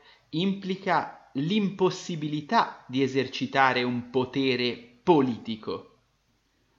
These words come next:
Non per nulla, all'articolo ottantanove, la nostra Costituzione chiarisce che nessun atto del Presidente della Repubblica è valido se non controfirmato dai ministri proponenti,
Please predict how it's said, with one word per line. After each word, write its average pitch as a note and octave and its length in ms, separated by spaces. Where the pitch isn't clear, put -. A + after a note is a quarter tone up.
Non A#3 200
per G#3+ 160
nulla, C3+ 720
all'articolo C#3+ 640
ottantanove, C3+ 880
la C3+ 100
nostra D#3+ 380
Costituzione D3 840
chiarisce C3+ 1080
che D3 120
nessun D#3 480
atto G3 400
del C3 220
Presidente C#3+ 640
della B2+ 240
Repubblica C3+ 680
è A#2+ 160
valido D3 680
se - 320
non D#3 340
controfirmato C#3+ 1040
dai B2+ 160
ministri C3 580
proponenti, A#2+ 920